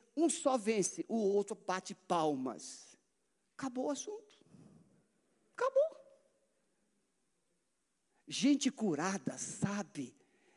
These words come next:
que é só um campeonato. Gente curada sabe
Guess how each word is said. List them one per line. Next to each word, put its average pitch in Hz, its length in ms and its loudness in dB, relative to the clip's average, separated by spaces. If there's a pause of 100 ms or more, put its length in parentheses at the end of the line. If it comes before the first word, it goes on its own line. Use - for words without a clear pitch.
(160)
que 294 80 2
é 262 60 2
só 269 180 -2
um 269 60 2
campeonato. 175 840 -8 (680)
Gente 294 380 0
curada 208 500 -2
sabe 214 640 -2